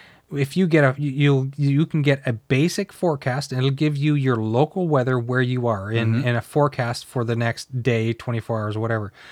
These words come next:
Speaker 1: You can also pay for the premium forecast, which is, it's something extra. Is always, the premium forecasts are always extra. It's like a buck twenty-nine. So if you request the premium forecast. They give an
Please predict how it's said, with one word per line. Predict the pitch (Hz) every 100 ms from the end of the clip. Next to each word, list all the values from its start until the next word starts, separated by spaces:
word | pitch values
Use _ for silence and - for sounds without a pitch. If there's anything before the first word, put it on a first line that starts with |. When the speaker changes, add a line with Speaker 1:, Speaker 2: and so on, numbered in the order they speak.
| - -
Speaker 1:
You | 143
can | 156
also | - 156 190 - 131 123 139 - - _
pay | - 147 143 135
for | 135 143 135
the | 127
premium | 127 - 170 214 185
forecast, | 135 123 110 110 107 117 -
which | 127 -
is, | 127 123 -
it's | 127 -
something | - 143 156 139
extra. | 120 -
Is | 120
always, | - 131 135 117
the | 120 120
premium | - 175 160
forecasts | 147 139 127 -
are | 117
always | 117 113
extra. | 107 101 107 98 - - - _
It's | 131 123 123 -
like | 120 120
a |
buck | 113 131 127
twenty-nine. | 139 135 131 127 110 104 104 _
So | - 120
if | 113 -
you | 120 117 113 - _ -
request | 123 - 151 -
the | 135
premium | - 143 135
forecast. | 131 156 151 147 147 - - -
They | - 127
give | 127
an | 117